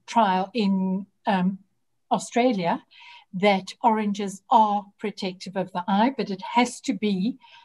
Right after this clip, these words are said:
an orange, not other citrus fruit, and it has to be the little cells in the orange. So you can't have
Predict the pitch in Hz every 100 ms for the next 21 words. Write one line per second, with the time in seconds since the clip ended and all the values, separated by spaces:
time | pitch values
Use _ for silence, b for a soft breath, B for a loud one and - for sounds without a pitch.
0 | b - 214 220 202 190 226 311 190 208
1 | 220 220 220 220 - 214 - 196 - 208
2 | 269 - - 196 185 185 220 220 - 202
3 | 208 202 B B B - 202 202 214 196
4 | - 214 196 185 185 185 180 190 165 160
5 | 208 - 202 202 202 226 233 220 208 190